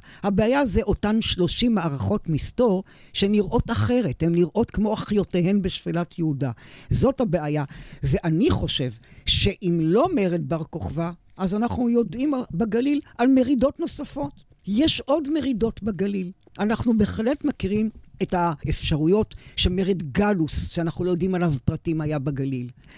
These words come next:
היו מרידות נוספות כאלה ואחרות שהפרטים עליהם מאוד מאוד לא ידועים, ואני חושב שאנשים יהודים בגליל, והיו הרבה מאוד יהודים בגליל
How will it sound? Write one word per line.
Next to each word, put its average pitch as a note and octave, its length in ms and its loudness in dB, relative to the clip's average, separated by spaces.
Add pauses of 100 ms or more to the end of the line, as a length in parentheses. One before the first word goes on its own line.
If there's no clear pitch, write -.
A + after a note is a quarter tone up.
(240)
היו G3+ 280 4
מרידות G3 480 2
נוספות - 520 0
כאלה F3+ 400 2
ואחרות D#3+ 580 0
שהפרטים E3 640 -2
עליהם D#3+ 340 -2
מאוד D#3+ 400 -2
מאוד D#3+ 260 -2
לא D#3 100 0
ידועים, D3+ 480 0 (280)
ואני F3 300 2
חושב E3+ 340 0
שאנשים D#3+ 760 0 (100)
יהודים D3 580 2
בגליל, D3 540 2 (440)
והיו D#3+ 340 2 (240)
הרבה F3+ 360 0 (300)
מאוד E3+ 400 -2
יהודים D#3 480 -2
בגליל D3+ 480 -2